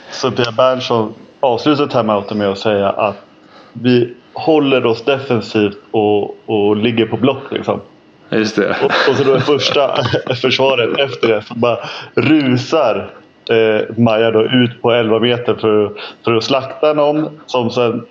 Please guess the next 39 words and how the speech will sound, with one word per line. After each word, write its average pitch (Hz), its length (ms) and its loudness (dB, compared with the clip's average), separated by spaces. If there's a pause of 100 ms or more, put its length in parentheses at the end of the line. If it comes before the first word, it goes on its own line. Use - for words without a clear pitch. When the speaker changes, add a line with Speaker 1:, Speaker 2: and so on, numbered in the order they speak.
(140)
Speaker 1:
släpper 127 260 0
bollen 120 320 2
vidare 117 560 2 (240)
och 113 120 0
så 110 100 0
spelar 113 280 0
in 101 200 -2
på - 120 -2
mittsex 110 420 -2
och 113 100 2
så 113 80 2
kommer 113 240 0
hon, 101 260 -2 (380)
ja, 110 280 -2
kommer 123 220 2
fel, 120 360 0
eh, 110 140 2 (280)
för 113 80 -4
de 123 100 2
var, 127 360 0 (380)
var - 140 2
ju 143 60 6
också 139 240 0
väldigt 131 300 0
tydliga 113 260 2
med 107 140 2
att 98 100 -2
de 120 160 2
ville 123 160 2
ju 117 200 2
inte 107 460 0
ha 101 360 0 (460)
så - 120 -4
mycket 107 800 0
avslut 110 480 -2
från 101 200 -4
Tilda 107 220 -2
Matthijs 104 540 -2
på, 98 400 -4